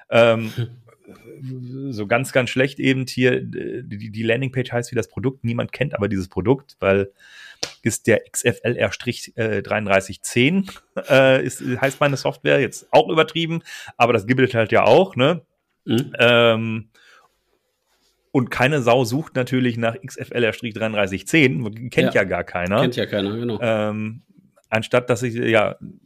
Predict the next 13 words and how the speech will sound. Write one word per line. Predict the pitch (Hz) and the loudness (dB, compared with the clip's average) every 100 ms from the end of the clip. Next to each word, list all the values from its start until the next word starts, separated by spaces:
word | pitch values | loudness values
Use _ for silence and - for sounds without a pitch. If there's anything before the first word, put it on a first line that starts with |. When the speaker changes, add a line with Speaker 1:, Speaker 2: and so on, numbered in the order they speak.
| _ | _
Speaker 1:
wenn | - 87 107 113 | -20 -18 -8 -6
das | 104 | -6
halt | 117 | -8
eine | 110 | -4
Steuersoftwarelösung | 127 127 104 - 104 - 95 98 92 104 | 2 4 2 0 -4 -2 -2 -2 -2 -2
ist, | 131 - | -4 -4
äh, | - 110 | -2 -2
dass | 107 | -2
ich | 101 95 | -4 -2
da | 98 113 | 0 0
eben | 107 107 113 - - - - _ _ _ _ _ - - | 0 -4 -6 -12 -20 -20 -20 _ _ _ _ _ -20 -14
es | - - | -14 -10
ziemlich | - 156 156 139 - - | -2 2 4 2 -2 -16